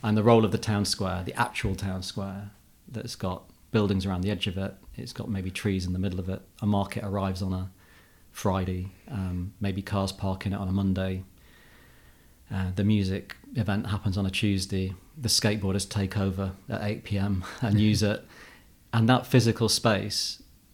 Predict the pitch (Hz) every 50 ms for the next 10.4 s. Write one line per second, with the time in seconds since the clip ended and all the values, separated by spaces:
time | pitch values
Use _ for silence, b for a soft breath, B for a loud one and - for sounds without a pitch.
0 | _ _ - 104 104 - - - 101 98 90 90 - - - - - - - -
1 | _ - - - - _ _ - - - - - - _ _ - - - - -
2 | 101 101 101 98 95 - - 90 87 87 95 101 107 - - - - - 104 101
3 | 110 113 - - 113 - - 113 107 - 110 104 101 101 95 - 98 90 98 -
4 | 101 - 113 107 - 104 101 95 90 90 95 98 92 101 101 92 98 - - 107
5 | - - 101 95 92 92 - 92 - 101 95 87 80 92 107 - b b b b
6 | b b b b b b b - - 107 101 98 95 95 92 92 92 98 - -
7 | - - _ _ _ _ - - - - 110 107 120 110 110 104 92 95 - -
8 | - - - - - - 147 117 113 110 95 98 123 127 123 - - 104 - -
9 | 107 95 92 90 - 98 90 95 101 98 95 92 92 - - 101 92 92 - -
10 | 98 95 95 - - 101 101 -